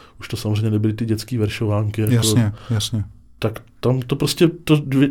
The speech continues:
Speaker 1: to opravdu musí vždycky vyplynout. Já nad tím nějak jakože cíleně, že udělám fotku a řeknu, ta bude jenom s-, bez textu, poněvadž je dostatečně vypovídající. To ne, prostě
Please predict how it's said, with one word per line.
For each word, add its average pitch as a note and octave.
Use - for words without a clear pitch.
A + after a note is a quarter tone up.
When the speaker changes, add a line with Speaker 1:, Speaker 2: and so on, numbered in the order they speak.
Speaker 1:
to -
opravdu F3+
musí E3+
vždycky D3
vyplynout. D3+
Já A2+
nad C3+
tím D3+
nějak D3
jakože D3
cíleně, D3
že C3+
udělám C#3
fotku C#3
a A#2+
řeknu, B2
ta B2+
bude A#2+
jenom A#2
s-, -
bez A#2+
textu, C3
poněvadž A#2
je B2+
dostatečně B2
vypovídající. A#2
To B2
ne, A2
prostě -